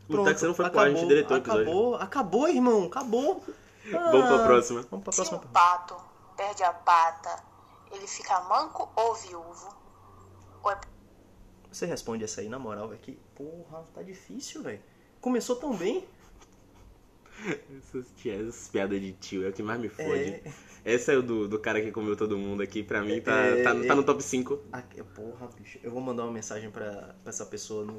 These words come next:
Speaker 2: no direct.
Speaker 1: Não espalha o nome não. Mano, mas se o pato perde a pata, ele fica
Speaker 2: Manco ou viúvo?
Speaker 1: Talvez os dois.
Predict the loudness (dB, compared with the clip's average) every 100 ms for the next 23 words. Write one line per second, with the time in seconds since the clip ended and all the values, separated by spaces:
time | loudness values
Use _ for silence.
0 | -14 -14 -10 -10 -10 -14 -20 -20 -20 -20
1 | -20 -16 -12 -12 -10 -8 -6 -4 -6 -4
2 | 2 2 2 -2 -10 -14 -6 -6 0 2
3 | 2 -2 -12 -16 -20 -20 -20 -20 -20 -20
4 | -20 -20 -14 -4 -2 -2 -4 -6 -6 -8
5 | -12 -14 -14 -14 -16 -18 -14 -14 -12 -8
6 | -4 -4 -2 -2 -2 -4 -6 -8 -12 -16
7 | -6 -2 0 0 -2 -4 -6 -8